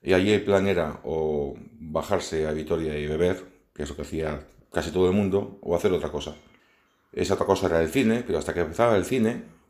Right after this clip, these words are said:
pues, me, se me ocurrió un día, pues digo, bueno, pues voy a correr por la base. Y empecé a correr, pues, a lo tonto.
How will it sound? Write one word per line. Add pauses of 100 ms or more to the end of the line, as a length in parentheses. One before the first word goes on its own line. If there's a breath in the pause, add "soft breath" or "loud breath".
(140)
pues,
me,
se
me
ocurrió
un
día,
pues
digo,
bueno,
pues
voy
a
correr
por
la
base. (140)
Y
empecé
a
correr,
pues,
a
lo
tonto.